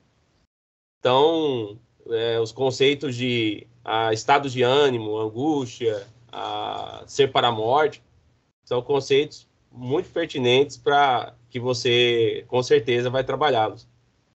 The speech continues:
Mas eu só, só quis fazer só essas observações, assim, que eu,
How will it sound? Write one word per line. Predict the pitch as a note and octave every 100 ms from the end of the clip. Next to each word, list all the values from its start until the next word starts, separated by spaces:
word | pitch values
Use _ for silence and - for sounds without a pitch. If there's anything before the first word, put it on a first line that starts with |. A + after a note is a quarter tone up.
| _ _ -
Mas | B2+ C#3+
eu | E3+
só, | F#3+ F3+ F#3 D3+ A#2+ G#2+ A#2
só | - C3
quis | D3+ F3+
fazer | F#3 D3+ D#3 D3+
só | - C#3+
essas | D3 C#3 C3
observações, | B2 - B2+ B2 A#2 C3 D3+ D3+
assim, | B2 A2 F3+ F3 -
que | C3+
eu, | C#3 C3+